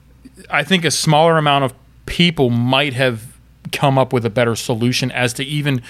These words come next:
what happened. Because here's the thing, here's the takeaway from Hannibal. Nobody knows what happened. Like, that was th-, the other loss, right? The other loss in the column was we didn't find them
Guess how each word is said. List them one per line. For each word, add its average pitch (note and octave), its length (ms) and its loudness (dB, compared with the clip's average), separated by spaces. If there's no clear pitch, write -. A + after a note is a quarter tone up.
what B2 300 2
happened. A#2 400 -6
Because C3 260 0
here's G#3+ 220 4
the E3 60 0
thing, D3+ 260 0
here's D#3+ 200 2
the D3 180 -2
takeaway B2 180 -4
from A2 100 -8
Hannibal. C3+ 320 -4
Nobody D#3+ 420 4
knows C3+ 240 2
what A2+ 120 -4
happened. B2+ 400 -10
Like, C3+ 240 -2
that F3+ 180 -2
was D3+ 180 -2
th-, B2+ 220 -12
the C#3+ 140 2
other F#3+ 160 2
loss, G#2+ 360 -2
right? D#3 240 2
The D#3 80 2
other A3 140 4
loss F3 400 2
in D#3 80 -4
the C3+ 60 -4
column D#3+ 420 0
was A#2 300 -2
we D3 100 4
didn't G3 180 2
find D#3 380 0
them G#2 260 -6